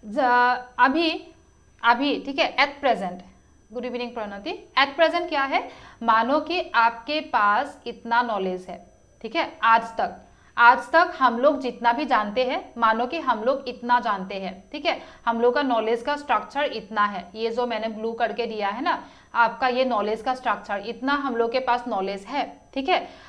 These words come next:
अभी जो ये class आप लोग कर रहे हो, ये class जो कर रहे हो, उसके बाद कुछ ना कुछ new point आपको सीखने को मिलेगा, ठीक है। तो आपका क्या हो गया, आपका जो knowledge का level है वो थोड़ा बढ़ जाएगा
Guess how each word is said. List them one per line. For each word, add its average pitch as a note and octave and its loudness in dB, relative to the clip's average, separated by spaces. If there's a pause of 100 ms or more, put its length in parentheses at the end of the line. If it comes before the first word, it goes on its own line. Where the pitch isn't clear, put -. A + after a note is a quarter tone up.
(120)
अभी A#3+ 4
जो F4+ 0
ये C#4+ 0
class C#4 2
आप D4 -4
लोग D4+ -2
कर C4 0
रहे C4+ -2
हो, C#4 -4 (180)
ये B3+ -2
class C#4 0
जो C#4 -2
कर B3+ 0
रहे B3+ -2
हो, A#3 -4 (220)
उसके C4+ -2
बाद A#3 2 (400)
कुछ D#4+ -4
ना F#4 2
कुछ F4 -2
new D4 2
point D#4 2
आपको D4 0
सीखने D4+ -2
को D4+ -2
मिलेगा, C4+ 0 (240)
ठीक E4 -4
है। D#4 -4 (180)
तो D#4+ 0
आपका C4 4
क्या E4 2
हो D#4 0
गया, D#4+ -2 (260)
आपका B3+ 4
जो D#4+ -2
knowledge B3+ 2
का D#4+ 0
level A3+ -2
है D4+ -2
वो A#3+ 4
थोड़ा D4+ -2
बढ़ D4 0
जाएगा D4 -2